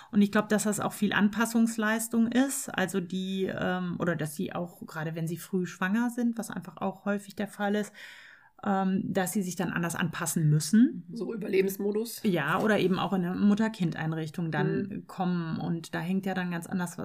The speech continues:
Speaker 1: also die Lebenswelt ist eine andere, die Lebensrealität, aber eben auch, wie sie damit umgehen. Die Bewältigungsstrategien sind andere. Und das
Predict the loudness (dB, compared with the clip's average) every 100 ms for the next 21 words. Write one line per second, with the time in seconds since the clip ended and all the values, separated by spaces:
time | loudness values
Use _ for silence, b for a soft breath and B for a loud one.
0 | -8 -4 0 2 4 4 2 0 2 2
1 | 2 0 -2 2 4 2 0 0 0 0
2 | -4 -4 -4 -4 -4 -2 -2 -4 B B
3 | B B B -2 2 4 2 2 2 2
4 | 2 0 2 2 2 0 -2 -2 -2 -2
5 | -2 0 -2 -2 -8 -8 -6 -2 -2 -2
6 | -4 -4 -2 -2 -2 -4 -4 -4 -6 -8
7 | -8 -8